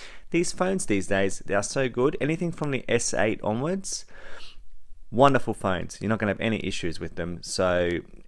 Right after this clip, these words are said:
you know, you're paying for a better camera, you're paying for a faster processor, but the S eight is a perfectly usable baseline phone.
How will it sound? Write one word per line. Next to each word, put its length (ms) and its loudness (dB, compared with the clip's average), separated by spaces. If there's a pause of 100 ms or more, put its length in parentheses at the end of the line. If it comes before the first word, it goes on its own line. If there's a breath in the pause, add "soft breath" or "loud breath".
(240)
you 240 -6
know, 80 0
you're 140 0
paying 220 2
for 120 -2
a 20 -4
better 200 2
camera, 500 -2
you're 100 -4
paying 220 -6
for 140 -4
a 60 -6 (140)
faster 320 0
processor, 540 -2
but 100 -4
the 160 -4
S 200 0
eight 160 4
is 100 -6
a 60 -6
perfectly 440 0
usable 720 -2 (480 loud breath)
baseline 800 0 (340 soft breath)
phone. 500 -2